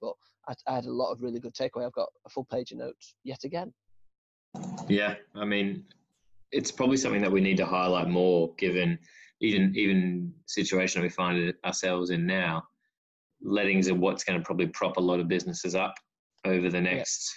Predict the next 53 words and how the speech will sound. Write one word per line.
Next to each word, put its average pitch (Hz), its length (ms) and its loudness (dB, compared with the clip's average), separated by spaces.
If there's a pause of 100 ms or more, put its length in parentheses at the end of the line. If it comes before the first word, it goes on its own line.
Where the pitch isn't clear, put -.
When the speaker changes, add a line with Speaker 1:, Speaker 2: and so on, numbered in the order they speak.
Speaker 2:
couple 92 220 0
of 90 60 0
months. - 520 -2
And 98 160 -2
so 92 420 2 (120)
to 98 120 -2
just, - 520 -4 (760)
again, 92 220 0
it's 87 120 -2
been 117 200 0
funny 101 260 -2
timing 92 380 0
when 87 160 -2
we've 85 200 -4 (220)
managed 87 440 0
to 87 100 2
release 85 320 2
these 87 160 -2
podcasts 82 500 -2
'cause 85 120 -8
they've 85 140 -4
sort 92 200 -2
of 87 100 0
all 80 140 4
worked 82 340 -2
when 85 120 -6
they 80 100 -6
needed 85 280 -2
to - 80 -4
work. 87 320 -2 (760)
Um, 87 200 2
but 87 120 2
I 87 60 0
think 95 240 0 (120)
Speaker 1:
That's 127 160 -6
luck 135 360 -2
rather 120 280 -2
than 110 260 -8
really 113 220 -2
good 104 140 -8
planning 110 320 -4
for - 140 -12
Speaker 2:
that, 107 100 0
Speaker 1:
anyone. 113 200 -4
Speaker 2:
that 110 140 0
is, 104 400 0
that 104 160 0
is 95 260 4
sheer 101 480 4
Speaker 1:
<laughs> - 80 0
Speaker 2:
blind 92 440 2
luck. 87 340 0 (160)
Absolutely. 87 640 0